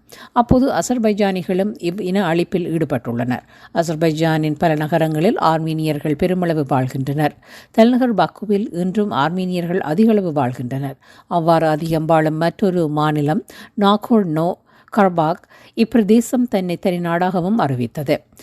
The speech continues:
ஆயிரத்தி தொள்ளாயிரத்தி தொண்ணூற்றி இரண்டு தொடக்கம் இரண்டாயிரத்தி இருபத்தி மூன்று கால பகுதியில் நாகோர்னோ கரபாக் தனி நாடாகவே இயங்கியது.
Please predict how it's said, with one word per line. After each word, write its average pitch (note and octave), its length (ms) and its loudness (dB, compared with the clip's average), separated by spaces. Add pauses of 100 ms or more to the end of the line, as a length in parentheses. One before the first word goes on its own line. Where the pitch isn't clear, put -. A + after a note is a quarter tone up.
(140)
ஆயிரத்தி E3 400 0
தொள்ளாயிரத்தி D#3+ 280 2
தொண்ணூற்றி E3 500 -4
இரண்டு F3 360 0
தொடக்கம் D#3 460 0
இரண்டாயிரத்தி D#3+ 380 0
இருபத்தி D3+ 340 -2
மூன்று G3 340 2
கால D#3+ 300 2
பகுதியில் C#3+ 580 -2 (380)
நாகோர்னோ G#3+ 680 4 (440)
கரபாக் G3 420 2 (260)
தனி G3 240 0
நாடாகவே E3+ 460 0
இயங்கியது. C3+ 680 -4